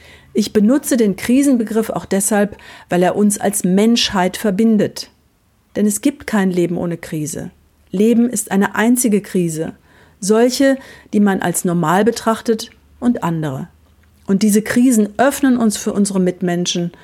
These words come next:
machen unser Herz auf und machen uns größer. Das ist Entwicklung.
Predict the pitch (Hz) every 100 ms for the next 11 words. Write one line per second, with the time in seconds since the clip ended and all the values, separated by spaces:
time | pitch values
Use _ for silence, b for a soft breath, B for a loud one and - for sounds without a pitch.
0 | b b 180 190 208 185 180 170 180 214
1 | 214 - 214 214 - b b b _ 196
2 | 190 170 196 175 - - 175 180 156 127
3 | - b _ 156 - 190 - 175 - 180
4 | - 143 190